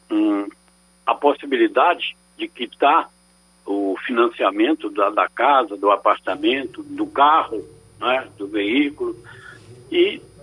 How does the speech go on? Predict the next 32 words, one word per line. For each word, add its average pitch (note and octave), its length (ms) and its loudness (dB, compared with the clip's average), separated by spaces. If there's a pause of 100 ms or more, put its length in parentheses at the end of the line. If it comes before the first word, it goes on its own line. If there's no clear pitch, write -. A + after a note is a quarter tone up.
(260)
não F#3 280 2
faz F3+ 320 2
porque F#3+ 280 -2
não G3+ 200 -2
sabe. C#3 240 2
As B2+ 80 0
pessoas F#3 480 0
não F#3 260 0
têm G3 160 0
costume E3+ 400 0
de E3+ 100 4
ler D3 140 4
o D#3+ 60 4
contrato. D#3 600 0 (380)
Então F3+ 260 0
tem G#3+ 200 0
que B3 120 -6
ver. E3+ 400 2 (280)
No G3+ 160 2
contrato E3+ 880 0
vem D3+ 180 4
uma G#3+ 240 2
cláusula C3+ 580 2
determinando E3+ 880 0
que - 200 -16
se F#3 80 4
houver C3 320 6
a A2+ 120 6
invalidez A2+ 760 0
ou A2 80 0
a G2+ 100 4
morte, C3+ 640 2